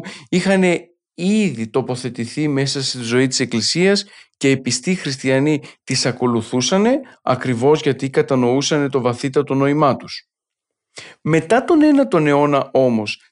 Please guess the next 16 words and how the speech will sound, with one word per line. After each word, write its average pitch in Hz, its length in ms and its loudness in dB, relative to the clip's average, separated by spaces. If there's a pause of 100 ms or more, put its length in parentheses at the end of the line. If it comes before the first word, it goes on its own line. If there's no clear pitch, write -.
τα 131 140 0
πράγματα 196 640 2
αρχίζουν 151 720 -2
και 127 160 -2
αλλάζουν 120 680 2 (400)
και 170 160 2
ίσως 220 260 0
κάποιες 214 340 -2
νηστείες 175 400 -2
αποκρισταλώνονται, 127 1160 2 (320)
άλλες 175 440 2
δε 151 160 4
αλλάζουν 151 320 0
το 156 80 0
νόημά 160 420 0
τους. - 360 -16